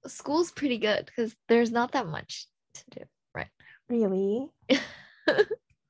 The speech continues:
Speaker 2: Well, I'm glad some people don't have a lot to do.
Speaker 1: Mm.
Speaker 2: Others are <clears throat> having a great time.
Speaker 1: Well, how's your, like, accounting stuff?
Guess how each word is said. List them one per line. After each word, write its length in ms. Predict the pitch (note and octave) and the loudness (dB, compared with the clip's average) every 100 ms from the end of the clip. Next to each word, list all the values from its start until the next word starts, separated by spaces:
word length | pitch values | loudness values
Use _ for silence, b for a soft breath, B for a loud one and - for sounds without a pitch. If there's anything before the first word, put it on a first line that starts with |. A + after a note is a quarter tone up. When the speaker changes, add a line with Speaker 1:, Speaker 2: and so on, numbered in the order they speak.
| _ _ _ A#5+ B5 - _ - B B B B _ _ | _ _ _ _ -16 -16 _ -20 B B B B _ _
Speaker 2:
Well, 220 | A3 G#3 F#3+ | 4 4 4
I'm 220 | G3 G3+ | 2 4
glad 260 | G#3 A3 | 6 4
some 260 | - - G3 | 0 -6 -6
people 320 | G3+ F3+ F3+ | -6 -6 -4
don't 260 | - D#3+ F#3 | -4 -4 -6
have 240 | - A3 F#3 | -4 -4 0
a 20 | |
lot 220 | E3 - - - | -2 -4 -10 -10
to 60 | G3 | -10
do. 340 | G3+ F3 F#3+ A3 B B _ _ B B B B | 0 2 2 -2 B B _ _ B B B B
Speaker 1:
Mm. 180 | A3+ A3 - | -8 -6 2
Speaker 2:
Others 440 | B3+ B3 C4+ C4 | 6 8 6 4
are 320 | A3+ G3 A3 - _ _ _ | 2 2 0 -6 _ _ _
<clears throat> 340 | _ _ _ | _ _ _
having 720 | D4 C#4 A#3+ A3 B3+ A#3 B3+ B3 B B B _ _ _ _ _ _ - | 6 6 6 2 0 -2 -4 -4 B B B _ _ _ _ _ _ -4
a 440 | A3 A#3 A3+ G#3 G#3 | -2 0 0 -4 0
great 300 | G#3 E4 - | 0 0 -4
time. 560 | - A3+ - - C#4+ C#4+ - _ _ - | -8 -6 -6 -6 -8 -10 -14 _ _ -2
Speaker 1:
Well, 200 | A#3+ A3+ | 4 4
how's 420 | A#3+ C4 C4 C4 | 6 4 4 2
your, 220 | C4+ B3+ E3 | 2 2 2
like, 360 | G3+ C#3 - _ _ - | -2 -2 -8 _ _ -16
accounting 580 | G#3 A3+ F#3 C3+ - - | -12 -6 -6 -6 -14 -16
stuff? 340 | - - | -16 -18